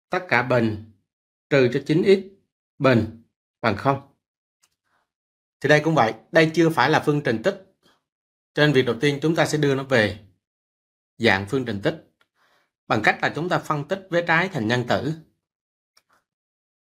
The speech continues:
Có nghĩa là phân tích đa thức này thành nhân tử. Thì phân tích này như thế nào thì chúng ta đã được học ở,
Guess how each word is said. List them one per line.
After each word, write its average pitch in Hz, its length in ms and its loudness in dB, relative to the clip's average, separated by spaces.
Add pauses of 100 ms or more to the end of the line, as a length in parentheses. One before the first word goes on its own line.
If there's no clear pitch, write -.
(120)
Có 156 100 -2
nghĩa 160 100 6
là 127 120 6
phân 143 200 0
tích - 200 -2
đa 139 220 4
thức - 280 -6 (600)
này 107 280 0
thành 104 160 -4
nhân 117 180 -6
tử. 95 280 -8 (800)
Thì 113 120 -12
phân 120 180 -2
tích 156 160 -4
này 107 240 -2
như 110 200 -2
thế 143 60 -2
nào 113 220 0
thì 98 140 -4
chúng 139 120 -6
ta 131 100 -4
đã 110 100 -4
được 110 160 -4
học 101 260 -6
ở, 101 360 -6